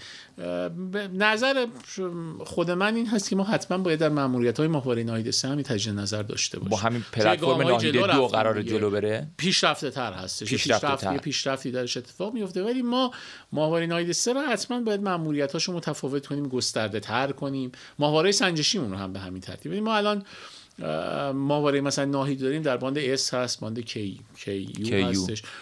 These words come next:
Speaker 1: باندهای دیگر رو باید پوشش بدیم، تعداد مشترکین بیشتری رو بتونیم برای رله ساپورت بکنیم. در ماهوارهٔ سنجشیمون ما الان ماهوارهٔ خیام یک متر رو که داریم، دیگه توجیه نداره بریم ماهوارهٔ خ-، ماهواره‌ای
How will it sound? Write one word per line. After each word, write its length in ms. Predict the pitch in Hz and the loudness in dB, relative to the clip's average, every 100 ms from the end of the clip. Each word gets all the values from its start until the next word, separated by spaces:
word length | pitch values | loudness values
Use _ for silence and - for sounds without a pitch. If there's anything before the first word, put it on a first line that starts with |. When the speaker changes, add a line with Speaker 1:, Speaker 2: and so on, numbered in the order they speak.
| - _ - | -20 _ 0
Speaker 1:
باندهای 520 | 151 156 151 160 143 | 2 4 2 0 0
دیگر 240 | 135 131 | 0 0
رو 80 | 147 | 2
باید 200 | 143 139 | 0 -2
پوشش 360 | - 120 131 - | -2 -4 -4 -6
بدیم، 260 | 127 131 | -6 -6
تعداد 360 | 127 120 117 127 | -4 -4 -2 -4
مشترکین 640 | 135 131 117 107 110 131 | -4 -4 -2 -4 -4 -6
بیشتری 520 | 123 120 - 123 127 | -6 -4 -2 2 2
رو 100 | 139 | 2
بتونیم 380 | 135 135 139 139 | 2 0 -2 -2
برای 460 | 131 127 127 131 123 - - - - | -2 0 2 4 2 -2 -10 -10 0
رله 400 | 123 135 127 127 | 4 6 6 4
ساپورت 580 | - 127 - 127 120 - | 2 0 0 -2 -2 -4
بکنیم. 420 | 117 - 110 107 - - | -4 -2 -4 -4 -8 -6
در 160 | - 147 | 2 2
ماهوارهٔ 380 | 160 147 147 190 | 2 0 2 2
سنجشیمون 680 | - 196 180 143 - 180 190 | 2 0 0 0 0 0 2
ما 100 | 175 | 2
الان 200 | 165 165 | 2 0
ماهوارهٔ 380 | 156 147 143 | 0 2 2
خیام 400 | 139 143 127 135 | 0 0 0 0
یک 360 | 139 135 131 - | 2 2 0 -2
متر 160 | 127 - | -4 -4
رو 60 | |
که 140 | 120 127 | -4 -2
داریم، 300 | 127 143 202 | -2 -2 -2
دیگه 140 | 202 | -2
توجیه 360 | 202 143 170 202 | -2 -2 0 -2
نداره 280 | 233 170 | -2 -2
بریم 180 | 117 117 | -2 -2
ماهوارهٔ 280 | 123 117 117 | -4 -4 -4
خ-، 280 | 113 123 123 | -2 -2 0
ماهواره‌ای 800 | 127 120 117 123 123 131 143 | 0 0 0 2 4 2 2